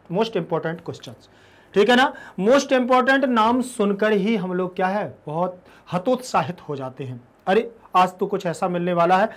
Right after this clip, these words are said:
कि परीक्षा में हमको कुछ मोस्ट मिल जाएंगे। तो आपको मैं बता दूं कि आपके अभ्यास कार्य के अलावा भी इसमें कुछ ऐसे प्रश्न होंगे जो आपकी परीक्षा के लिए बहुत ही उपयोगी होंगे।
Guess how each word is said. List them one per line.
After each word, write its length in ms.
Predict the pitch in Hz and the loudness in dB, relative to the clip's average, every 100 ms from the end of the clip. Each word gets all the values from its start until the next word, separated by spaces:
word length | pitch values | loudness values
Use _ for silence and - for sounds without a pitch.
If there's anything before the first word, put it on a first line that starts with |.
| - - | -10 -4
कि 60 | 214 | 0
परीक्षा 520 | 226 233 240 - 262 | 2 2 2 2 2
में 100 | 262 | 4
हमको 280 | 220 214 240 | 2 0 -2
कुछ 240 | 240 233 | -2 -2
मोस्ट 300 | 190 254 269 226 | 2 2 2 2
मिल 180 | 208 | 4
जाएंगे। 340 | 190 175 156 127 - _ _ _ - | 4 2 0 -6 -12 _ _ _ 0
तो 60 | 185 | 4
आपको 260 | 214 220 | 4 4
मैं 120 | 254 254 | 4 4
बता 220 | 247 247 | 6 6
दूं 180 | 269 302 - - - | 6 2 -2 -14 0
कि 100 | 254 | 6
आपके 260 | 220 220 269 | 6 6 6
अभ्यास 480 | 254 190 214 247 - | 6 6 4 4 4
कार्य 240 | 226 226 | 4 4
के 120 | 240 | 4
अलावा 380 | 254 214 208 226 | 6 6 6 6
भी 180 | 220 247 | 6 2
इसमें 260 | 233 226 233 | 2 0 0
कुछ 180 | 220 | 0
ऐसे 200 | 196 190 202 | 0 0 -2
प्रश्न 300 | 196 190 180 | -2 -4 -4
होंगे 320 | 175 196 247 | -2 0 0
जो 120 | 208 | 2
आपकी 200 | 175 165 185 | 2 2 -2
परीक्षा 360 | 165 156 - | -2 -2 -4
के 120 | 190 | -4
लिए 100 | 180 165 | -4 -2
बहुत 360 | 151 180 185 | 0 0 0
ही 180 | 175 247 | -2 0
उपयोगी 420 | 196 - 170 165 | 0 0 -2 -2
होंगे। 260 | 156 151 | -2 -4